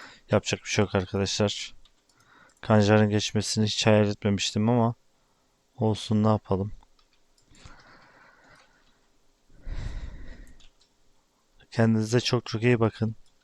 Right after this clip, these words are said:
Bir sonraki serimiz oyun açıldıktan sonra olacak.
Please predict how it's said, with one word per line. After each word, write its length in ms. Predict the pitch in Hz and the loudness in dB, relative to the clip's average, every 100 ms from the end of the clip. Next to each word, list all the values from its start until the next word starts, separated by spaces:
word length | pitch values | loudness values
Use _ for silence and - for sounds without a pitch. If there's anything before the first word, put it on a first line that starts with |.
| _ _ _ _ _ | _ _ _ _ _
Bir 160 | 110 110 | 0 0
sonraki 500 | 104 117 110 110 - | 2 4 4 2 0
serimiz 680 | - 104 104 104 110 - - _ _ _ _ _ | 2 2 2 0 0 -4 -8 _ _ _ _ _
oyun 240 | 107 107 104 | 2 4 4
açıldıktan 580 | 101 113 101 104 113 107 | 2 0 -2 0 2 2
sonra 260 | - 104 | 4 4
olacak. 600 | 104 98 98 104 - - | 4 2 0 -2 -6 -20